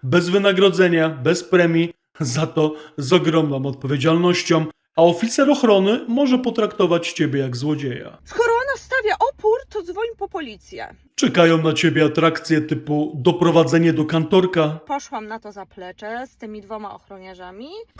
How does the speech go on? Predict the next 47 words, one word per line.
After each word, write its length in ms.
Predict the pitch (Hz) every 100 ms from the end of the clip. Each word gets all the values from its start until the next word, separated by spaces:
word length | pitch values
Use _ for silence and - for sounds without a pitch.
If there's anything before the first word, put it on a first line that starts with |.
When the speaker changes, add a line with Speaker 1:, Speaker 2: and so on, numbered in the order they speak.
| 208
Speaker 1:
który 420 | - - 185 175 175
pełni 420 | - 165 165 165
również 380 | 160 143 165 -
funkcję 520 | 165 151 - 160 156
pokoju 420 | 160 170 165 139 131
przesłuchań. 680 | - 151 - 139 123 - - -
Speaker 2:
No 60 | 494
i 100 | 415
oni 120 | 294
oczywiście 420 | 254 226 220 - 214
zaczęli 340 | 196 208 185
mnie 200 | 185 190
zastraszać, 840 | 220 - 320 302 285 - 262 262 247
że 100 | 240
to, 120 | 233
co 160 | -
ja 180 | 247 254
zrobiłam, 640 | 226 247 208 226 254 247 247
to 80 |
jest 140 | 247 240
przestępstwo. 720 | - 285 - 240 240 - -
Jeszcze 260 | 254 - 240
dodatkowo, 580 | 254 262 - 330 269 269
żeby 200 | 233 226
mnie 220 | 226 233
wystraszyć, 680 | 254 - - 196 - 185
słuchajcie, 640 | - 202 170 180 196 180 - - - -
że, 320 | 208 226 233
nie 160 | 240 254
wiem, 160 | 220 220
przyjedzie 420 | - 220 233 240
ktoś, 240 | - 233
kto 160 | _ 269
mnie, 160 | 277
nie 120 | 330 262
wiem, 160 | 247
będzie 240 | 247 240 247
torturował 640 | 247 226 220 233 330 330
za 160 | 320 294
to, 140 | 302
że 100 | 294
jest 200 | 294 240
zły 200 | 254 294
krosant 600 | - 269 302 - 320 320
skasowany, 680 | - - 311 302 285 285 277
po 120 | 285
prostu 340 | - 285 -